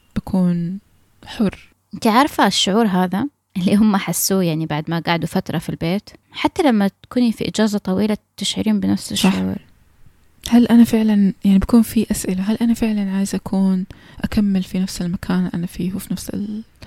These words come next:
Speaker 1: الشركة، في نفس
Speaker 2: بس ما
Speaker 1: الوظيفة؟
Speaker 2: تشوفينها رفاهية يا نمارق؟ رفاهية هذه.
Speaker 1: ليه؟
Speaker 2: يعني، إنك توصل مرحلة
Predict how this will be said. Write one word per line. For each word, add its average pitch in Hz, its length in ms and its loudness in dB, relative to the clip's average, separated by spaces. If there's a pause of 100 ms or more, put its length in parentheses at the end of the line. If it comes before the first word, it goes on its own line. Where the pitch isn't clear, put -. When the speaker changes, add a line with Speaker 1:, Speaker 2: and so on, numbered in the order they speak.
(380)
Speaker 1:
الشركة، 185 640 -6 (300)
في - 100 -8
نفس - 180 -6
Speaker 2:
بس - 60 -4
ما 196 60 -6
Speaker 1:
الوظيفة؟ 202 320 -2
Speaker 2:
تشوفينها 277 440 4
رفاهية 202 460 2
يا 175 420 -2
نمارق؟ 185 440 -4 (380)
رفاهية 233 580 -2
هذه. 185 220 -4 (540)
Speaker 1:
ليه؟ 233 300 0 (1040)
Speaker 2:
يعني، 180 280 0 (560)
إنك 175 240 -2
توصل 226 360 0
مرحلة 202 340 0